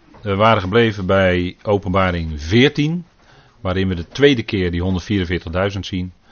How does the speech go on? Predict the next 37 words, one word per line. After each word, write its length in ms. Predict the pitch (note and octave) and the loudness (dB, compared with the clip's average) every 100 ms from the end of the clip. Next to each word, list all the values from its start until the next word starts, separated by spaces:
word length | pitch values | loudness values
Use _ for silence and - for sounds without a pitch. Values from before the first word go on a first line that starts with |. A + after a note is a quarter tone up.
| _ - _ _ | _ -20 _ _
En 120 | G2 F2 | -8 -4
er 60 | |
is 100 | F2 | -4
geen 160 | G#2+ G2 | -6 -8
enkele 360 | - A#2+ A#2 A#2 | -4 -2 -2 -4
aan-, 300 | A2 G#2 G2 | -2 -2 -4
a-, 300 | G2 G#2+ G2+ | -6 -8 -8
aanleiding 480 | A2 G2+ G2 F#2+ G2+ | -4 -2 0 -2 -4
om 160 | A2 | -6
te 100 | F2+ | -8
veronderstellen 580 | F#2+ G2+ F#2+ - G#2 F2+ | -4 -4 -4 -2 -2 0
dat 200 | F2+ F2 | -4 -6
het 140 | _ - | _ -18
gaat 400 | - G2+ F#2 - | -10 -6 -6 -6
om 140 | F#2 | -8
een 120 | E2+ - - | -8 -10 0
andere 360 | C#3 B2 G2+ | 2 2 0
honderdvierenveertigduizend 1300 | G2 G2+ F2+ - G2 F2+ F2+ - F2 E2+ E2 E2+ D#2 | -2 -4 -4 -2 -2 -2 -4 -6 -6 -6 -4 -8 0
dan 220 | G2+ F#2+ | 2 2
in 160 | G2 F2+ | -4 -6
Openbaring 500 | E2+ F2 D#2+ D2+ - | -6 -8 -4 2 2
zeven. 340 | E2+ F#2 G2 _ _ _ _ - - _ _ _ | 2 -8 -12 _ _ _ _ -20 -20 _ _ _
Waarom 260 | A2 A2+ | 8 8
worden 180 | G#2 G2 | 6 2
ze 60 | F2+ | 2
dan 120 | F#2+ | -2
twee 220 | - G#2 | 4 2
keer 160 | F#2+ E2+ | 2 -2
genoemd? 480 | F2+ A#2 E3+ - - | 0 2 2 -2 -6
Nou, 180 | G2+ E2 | -4 -4
omdat 280 | E2+ F#2 - | -2 -4 -4
het 100 | G2 | -8
in 240 | F2+ E2 - - | -6 -6 -12 -14
zeven 460 | D#2 G#2 B2 G2 | -4 0 0 0
gaat 240 | G2 E2+ F2 | -4 -4 -6
om 120 | E2 - | -12 -4
politiek, 600 | F#2 E2 G#2+ C3+ - | -4 -4 -6 -8 -10